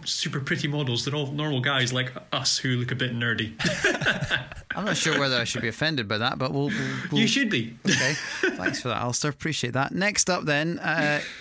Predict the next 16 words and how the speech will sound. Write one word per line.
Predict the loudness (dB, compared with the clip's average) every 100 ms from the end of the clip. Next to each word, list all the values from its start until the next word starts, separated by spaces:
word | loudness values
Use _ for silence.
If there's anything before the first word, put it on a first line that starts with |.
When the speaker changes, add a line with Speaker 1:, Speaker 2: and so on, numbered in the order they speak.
| -4
Speaker 2:
E | -4 -2 -2
three | -2 0 0
twenty | 0 -2 0
twenty-one | -2 -2 0 0 0
is | 0 0
happening. | 0 0 0 0 -4 -10 -12 -14 -8
Uh, | -2 0 2 0
the | 0 0 0 0
previously | 0 2 2 2
announced | 0 -2 -2
digital | -2 0 -2 -2
E | -4
three | -2 -4
twenty | -2 -2 -4
twenty | -4 -2 -2 -4 -2
is | 0 -2